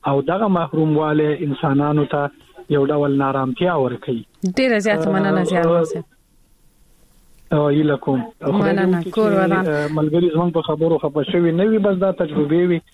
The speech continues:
Speaker 1: او خدای دې وکړي چې ښه اختر ولري. مخکې له مخکې تاسې او ستاسې ټول اوریدونکو ته بیا هم د اختر مبارکي وایم.
Speaker 2: مننه.
Speaker 1: البته د
Speaker 2: کور د
Speaker 1: اختر
Speaker 2: ودان.
Speaker 1: مبارک.
Speaker 2: تاسو ته د اختر مختار مخکې د مخکې نه مبارک وي. اه، غني ورور ته ورځو. غني صاحب، تاسو په د، د خپرونې په وروستیو شیبو کې که تاسو هم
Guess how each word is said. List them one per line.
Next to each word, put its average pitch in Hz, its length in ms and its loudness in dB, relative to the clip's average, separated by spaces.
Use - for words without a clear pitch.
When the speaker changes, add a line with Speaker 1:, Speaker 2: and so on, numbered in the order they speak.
Speaker 1:
او 151 180 0
خدای 160 240 0
دې 160 40 2
وکړي 165 280 0
چې 156 80 -4
ښه 147 120 -6
اختر 180 320 -2
ولري. 170 380 0
مخکې 190 280 -4
له 156 120 2
مخکې 160 320 -2
تاسې 175 320 -2
او 160 100 0
ستاسې 151 360 -2
ټول 185 220 -2
اوریدونکو 147 500 0
ته 139 140 -2
بیا 143 220 0
هم 143 100 -6
د 151 40 0
اختر 151 300 -2
مبارکي 135 520 0
وایم. 190 220 2
Speaker 2:
مننه. 214 220 2
Speaker 1:
البته 214 200 0
د - 20 -16
Speaker 2:
کور 240 240 2
د - 40 -6
Speaker 1:
اختر 208 120 -2
Speaker 2:
ودان. 202 380 0
Speaker 1:
مبارک. 202 100 -4
Speaker 2:
تاسو 214 240 0
ته 220 100 0
د 202 60 -2
اختر 220 160 0
مختار 214 300 0
مخکې 214 280 -2
د 196 60 0
مخکې 214 280 -2
نه 214 100 2
مبارک 202 580 0
وي. 214 100 2
اه، 220 360 2
غني 226 260 2
ورور 240 200 2
ته 240 120 -2
ورځو. 233 300 2
غني 240 180 0
صاحب، 247 180 -2
تاسو 269 280 -2
په 254 80 -2
د، 240 80 0
د 226 160 0
خپرونې 254 480 0
په 247 120 0
وروستیو 240 480 2
شیبو 247 340 0
کې 240 140 -2
که 233 120 -2
تاسو 240 320 0
هم 233 220 2